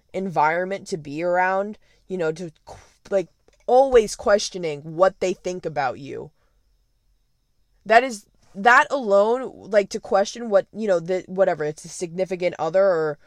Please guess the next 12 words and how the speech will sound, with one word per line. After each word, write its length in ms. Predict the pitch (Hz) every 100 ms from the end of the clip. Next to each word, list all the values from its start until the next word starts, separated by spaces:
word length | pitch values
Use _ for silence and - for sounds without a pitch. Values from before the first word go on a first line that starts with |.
| _ _
relationship, 640 | 185 175 180 214 208 214 165
what 360 | 156 185 254
do 120 | 247
they 180 | 208 214
think 300 | 220 190 190
about 260 | 202 214 226
me? 300 | 247 269 285 _ _
They 120 | 294
should 220 | 359 427 381
be 120 | 330
telling 440 | - 277 233 190
you 320 | 160 139 139